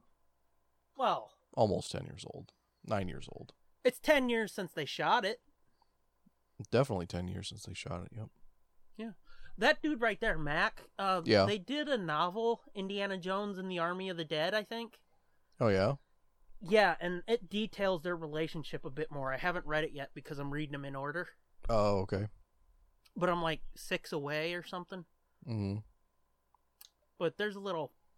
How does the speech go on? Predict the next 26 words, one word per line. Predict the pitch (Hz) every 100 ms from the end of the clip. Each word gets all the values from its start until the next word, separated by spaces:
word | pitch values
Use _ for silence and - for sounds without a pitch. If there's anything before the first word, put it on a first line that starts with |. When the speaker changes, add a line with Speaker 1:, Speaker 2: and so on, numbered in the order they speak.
| _
Speaker 1:
fun | - 190 143
fact | - 147 135 -
for | 165 156
you. | 151 185 - _ _ _ -
Speaker 2:
Hmm. | 180 127 90 _ _ _ _ _ _ - 101 _ _ -
Speaker 1:
<sighs> | - - - - - - -
I | 196
know | 247 247
I | 240
sound | - 190 143
lame | 151 160 180
when | 160
we | 156
do | 151
these | 156 151
commentaries | 147 147 156 170 160 160
'cause | - 147
I | 139
keep | - -
saying | 170 147
"fun | - 151 156
fact." | 135 135 - - - - -
Speaker 2:
<laughs> | 151 - 135 - - 123 - _ _ _ _ _ _ _ _ _ _ _ _ _ _ _ _ - _ _ -
Speaker 1:
Uh, | 180 185
but | 170
anywho | 202 196 151